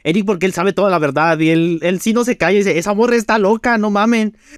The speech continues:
Y el otro porque, ah, él no sabe la verdad de cómo es Tania, pero de verdad se preocupa por sus subordinados de manera genuina.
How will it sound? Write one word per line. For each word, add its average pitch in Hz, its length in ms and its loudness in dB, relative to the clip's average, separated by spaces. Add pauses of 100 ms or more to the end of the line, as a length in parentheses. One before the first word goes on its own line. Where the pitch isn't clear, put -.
(380)
Y 175 140 0
el 175 80 4
otro 214 320 0
porque, 165 560 -2
ah, 170 280 -2
él 202 180 0
no 226 100 0
sabe 220 200 0
la 180 80 2
verdad 151 180 0
de 160 120 2
cómo 160 240 -2
es - 160 -8
Tania, 160 380 -2 (320)
pero 160 180 2
de 143 100 2
verdad 139 260 0
se 175 100 -4
preocupa 156 420 -2
por 160 140 -4
sus 135 140 -4
subordinados 127 600 -2
de 147 80 0
manera 131 400 0
genuina. 135 800 -2